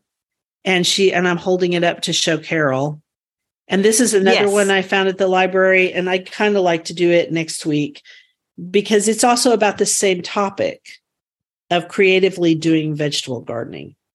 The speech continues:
Speaker 1: So, and then we've gotta start doing some of the books that have been sent to us. I just think it's an interesting contrast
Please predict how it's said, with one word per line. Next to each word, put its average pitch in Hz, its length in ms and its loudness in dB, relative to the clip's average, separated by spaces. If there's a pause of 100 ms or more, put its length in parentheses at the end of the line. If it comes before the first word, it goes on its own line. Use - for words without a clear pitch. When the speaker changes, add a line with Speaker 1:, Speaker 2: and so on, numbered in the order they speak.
(460)
Speaker 1:
So, 151 540 -2 (540)
and 185 160 0
then 214 80 4
we've 202 200 0
gotta 165 200 2
start 156 300 -2
doing 165 220 0
some 156 180 -2
of 151 60 -4
the 143 100 -2
books 147 280 -2
that 139 60 -6
have 127 100 -6
been 127 180 -8
sent - 320 -4
to 101 180 -6
us. - 280 -8 (460)
I 240 100 2
just 269 220 2
think 294 160 4
it's 277 160 2
an 226 100 2
interesting 240 600 2
contrast 190 1120 -2